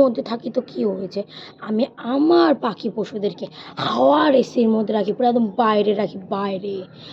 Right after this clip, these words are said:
হাওয়া দেয় এসির মতো, সেই এসিতে আমি আমার পশু পাখি রাখি। আর এই দেখো বন্ধুরা, আমার খরগোশটা কত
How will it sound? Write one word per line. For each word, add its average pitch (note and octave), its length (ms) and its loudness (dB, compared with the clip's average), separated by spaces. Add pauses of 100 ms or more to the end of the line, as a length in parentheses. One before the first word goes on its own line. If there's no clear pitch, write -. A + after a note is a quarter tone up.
(160)
হাওয়া A3 300 4 (100)
দেয় A3 200 4 (120)
এসির G#3 360 -4
মতো, F#3 220 -12 (400)
সেই D4+ 260 4
এসিতে A#3+ 280 -2
আমি G#3 160 0
আমার C4 180 2
পশু D#4+ 220 -4
পাখি D4+ 260 0
রাখি। C4+ 180 -2 (540)
আর D4+ 80 4 (100)
এই F4+ 140 8
দেখো E4 140 2 (100)
বন্ধুরা, D#4 380 6
আমার C#4+ 220 2
খরগোশটা C4 560 0 (600)
কত G3 280 -2